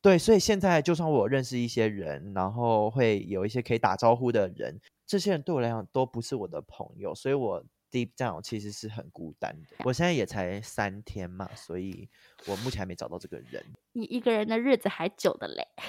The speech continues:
Speaker 2: <laughs>
Speaker 1: 对，真的很久。我到时候如果我那个清迈，呃，不，我的那个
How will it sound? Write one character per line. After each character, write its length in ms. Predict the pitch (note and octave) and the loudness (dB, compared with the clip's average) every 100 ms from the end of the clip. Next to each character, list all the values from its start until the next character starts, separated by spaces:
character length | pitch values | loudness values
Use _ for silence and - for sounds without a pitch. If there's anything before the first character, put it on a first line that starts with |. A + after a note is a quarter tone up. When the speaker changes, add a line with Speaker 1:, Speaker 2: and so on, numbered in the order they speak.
| - - - | -14 -16 -8
Speaker 2:
<laughs> 320 | A3+ - - | -6 -6 -8
Speaker 1:
对， 220 | C#3+ C3+ | -6 -6
真 160 | B2+ C#3+ | -6 -6
的 80 | |
很 240 | C3+ A#2 G2+ | -6 -8 -8
久。 100 | - | -6
我 80 | B2+ | 2
到 160 | G#3 | 4
时 100 | G#3 | 6
候 200 | E3 F3+ | 6 6
如 120 | D3+ | 2
果 140 | D3 C#3 | -2 0
我 180 | G#2 F#2 | 0 -2
那 100 | A#2 | -4
个 300 | B2 G2+ F#2+ - - - | 0 0 0 -6 -18 -14
清 360 | - - B2 C3 | -8 -4 -4 -4
迈， 260 | C3+ A#2+ | -4 -4
呃， 140 | G2+ A2+ | -2 -2
不， 140 | A2+ - - | 0 -2 -4
我 100 | A#2+ | -4
的 100 | G#2+ | -4
那 100 | B2+ | -6
个 420 | C#3 A2+ G2+ E2 | -2 0 0 -4